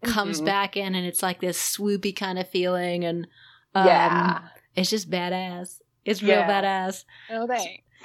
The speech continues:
Speaker 1: Yeah, and th-,
Speaker 2: <laughs>
Speaker 1: I, I'm glad you, you actually were talking about already about something I was gonna talk about, which is, like, it does seem like there's different types where
Speaker 2: Mm-hmm.
Speaker 1: what, what maybe this one is, or is, like, when the music,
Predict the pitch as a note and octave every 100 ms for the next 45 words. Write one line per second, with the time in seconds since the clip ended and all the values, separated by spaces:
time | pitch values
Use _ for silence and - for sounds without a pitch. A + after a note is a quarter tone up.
0 | C#4 A#3+ A#3+ A#3 G3+ A#3+ C4+ C#4 B3 -
1 | B3+ B3 - C4+ C4+ C#4+ C4+ C4 A#3+ B3+
2 | C#4 C4 A3+ G#3+ G#3 A#3 A3+ A3 G#3+ G3+
3 | - G3+ G#3 A#3 F#3+ F#3 - F#3+ F#3+ F#3
4 | F3+ - F#3+ F#3+ F#3 F#3 F3+ F#3+ G3 F#3+
5 | F3+ - G3 A#3 A#3+ A#3+ A#3 G#3 - G3
6 | - G3+ G3+ F3+ - F#3+ F#3 F#3 - -
7 | - - - - - - G3+ G3 G3 F#3
8 | A3+ - _ _ _ _ _ _ _ -
9 | G#3 G3 - - G3+ G3+ G#3+ G#3+ G3+ G#3+
10 | - G#3+ G#3+ G3+ G3 F#3+ F#3+ F#3 F3+ G3
11 | - - - - - - - A3+ G#3 G#3
12 | G#3 G#3 G3+ G#3 A3 G#3 G#3 G3 -